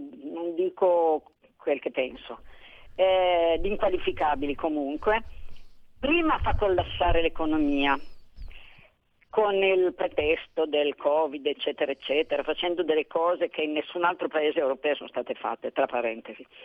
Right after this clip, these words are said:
E poi fa arrivare a dismisura della gente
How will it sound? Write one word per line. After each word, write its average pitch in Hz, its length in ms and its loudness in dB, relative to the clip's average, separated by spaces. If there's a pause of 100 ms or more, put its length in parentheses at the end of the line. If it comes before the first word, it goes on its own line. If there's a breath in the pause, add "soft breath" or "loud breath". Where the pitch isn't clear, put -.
(580 loud breath)
E 254 180 2 (100)
poi 294 480 0 (460)
fa 214 140 2
arrivare 214 560 2
a 165 40 2
dismisura 202 840 2
della 190 520 2
gente 165 800 0